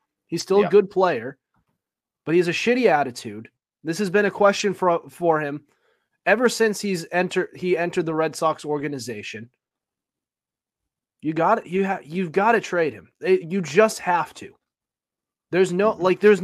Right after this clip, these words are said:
Speaker 1: I don't, I don't see any other way out of this situation. I don't think he's a good leader. He's not a good influence in that,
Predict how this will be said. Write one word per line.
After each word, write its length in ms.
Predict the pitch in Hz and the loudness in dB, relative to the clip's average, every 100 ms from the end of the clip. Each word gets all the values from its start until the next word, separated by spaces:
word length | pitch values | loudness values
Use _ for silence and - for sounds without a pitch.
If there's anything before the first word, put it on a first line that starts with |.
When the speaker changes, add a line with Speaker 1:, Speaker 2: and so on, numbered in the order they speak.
| 185 | 0
Speaker 1:
I 100 | 190 | 2
don't, 280 | 226 226 - | 4 2 -2
I 120 | 175 | 0
don't 300 | 185 226 247 | 4 4 4
see 360 | - - 226 190 | -4 -4 -4 -2
any 260 | 170 185 190 | -2 -2 0
other 260 | 165 180 185 | 0 2 0
way 260 | 151 170 160 | 0 0 0
out 220 | 151 165 | 0 0
of 100 | 139 | -2
this 160 | 151 - | -6 -6
situation. 800 | 165 - 156 165 220 - 71 _ _ _ _ _ - | -8 -4 -4 -2 -4 -8 -16 _ _ _ _ _ -4
I 60 | |
don't 200 | 160 240 | 2 2
think 140 | 233 220 | 2 -2
he's 160 | 233 | -2
a 40 | 208 | 0
good 220 | 196 180 | 2 2
leader. 340 | 147 131 131 | 0 -4 -6
He's 200 | 143 175 | -6 -4
not 180 | 165 196 | 0 0
a 60 | 214 | 4
good 180 | 208 180 | 4 4
influence 580 | 180 - 160 147 147 | 0 -2 -4 -4 -6
in 120 | 151 143 | -6 -6
that, 220 | 139 | -6